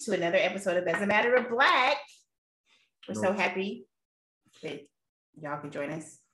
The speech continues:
Speaker 2: No doubt, man. I gotta give a shout out to those, uh, listeners, those people that's been retweeting, sharing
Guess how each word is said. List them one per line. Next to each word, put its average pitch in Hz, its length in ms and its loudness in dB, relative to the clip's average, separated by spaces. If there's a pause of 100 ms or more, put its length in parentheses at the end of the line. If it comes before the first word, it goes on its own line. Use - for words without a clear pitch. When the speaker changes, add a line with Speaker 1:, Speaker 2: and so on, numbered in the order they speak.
(340)
Speaker 2:
No 123 300 4
doubt, 120 440 6
man. 104 240 -4
I 113 60 -4
gotta 113 240 6
give 107 160 -2
a 104 60 -4
shout 110 240 0
out 104 200 0
to 104 100 -6
those, 98 520 -4 (720)
uh, 92 200 -4
listeners, 123 960 0
those 101 160 -6
people 113 280 -4
that's 107 160 0
been 104 320 -4
retweeting, 120 840 -2
sharing 123 720 0